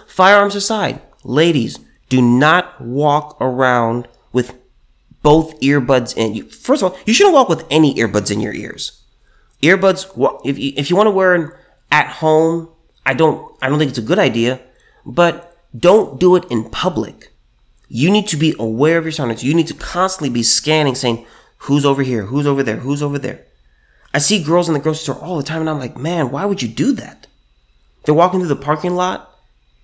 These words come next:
and I'm like, "Man, like, you, you, you want to, you want to be able to use all of your senses, your eyes, your ears, your nose. What, what do you, what's going on around you?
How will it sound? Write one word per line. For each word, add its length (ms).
and 100
I'm 100
like, 200
"Man, 360
like, 360
you, 260
you, 200
you 200
want 300
to, 180
you 160
want 320
to 60
be 100
able 160
to 140
use 220
all 200
of 100
your 100
senses, 640
your 240
eyes, 840
your 180
ears, 680
your 120
nose. 180
What, 280
what 180
do 40
you, 120
what's 340
going 280
on 120
around 520
you? 220